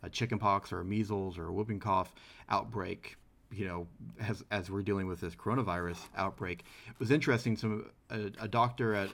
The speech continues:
at the Children's Hospital at O U kind of agreed and said, "Yeah, that's important. We would want people to keep up with them. But if it doesn't,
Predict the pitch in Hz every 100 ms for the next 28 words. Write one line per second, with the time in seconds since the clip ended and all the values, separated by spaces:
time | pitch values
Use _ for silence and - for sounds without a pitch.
0 | - 113 98 85 98 139 127 117 98 -
1 | 98 95 92 98 139 110 101 - - -
2 | - - - - 139 147 117 101 98 104
3 | 147 131 98 104 92 107 123 135 120 98
4 | 104 95 110 110 113 107 95 95 95 98
5 | 104 98 95 - 101 98 98 113 101 107
6 | 98 - - 135 127 - - - - -
7 | - - - 123 120 113 113 123 123 123